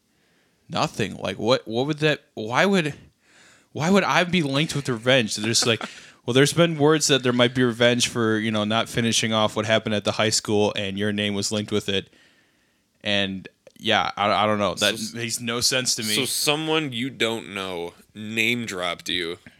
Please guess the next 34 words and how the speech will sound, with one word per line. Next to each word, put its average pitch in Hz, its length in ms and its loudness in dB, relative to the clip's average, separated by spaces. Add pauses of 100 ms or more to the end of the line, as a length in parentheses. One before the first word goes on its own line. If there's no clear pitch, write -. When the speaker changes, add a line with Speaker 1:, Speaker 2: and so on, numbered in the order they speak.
(500)
Speaker 1:
Mm-hmm. 131 100 -4
Speaker 2:
as 104 220 0
a 98 100 -2
suspect - 840 -2
for 95 300 -10
a 87 380 -6 (500)
high - 120 -4
school 123 380 -4
shooting. 90 540 -8 (260)
Speaker 1:
Yeah. 107 300 4 (260)
Speaker 2:
Holy 247 260 -6
shit. 220 320 -10 (300)
Speaker 1:
Because, 131 520 4
well, 143 200 4
the 123 60 -2
cop 175 340 0
was 127 180 2
in 131 100 2
the 117 80 2
parking 123 400 2
lot 101 280 0
looking 107 260 -2
for 101 180 -8
weed, 104 380 -4 (280)
which - 180 -6
is 95 100 -4
funny 98 260 -6
'cause, 98 220 -8
I 98 120 -2
mean, 101 140 -4
that's 95 160 -2
Antigo 98 380 -6
for 98 180 -6
you. 101 140 -4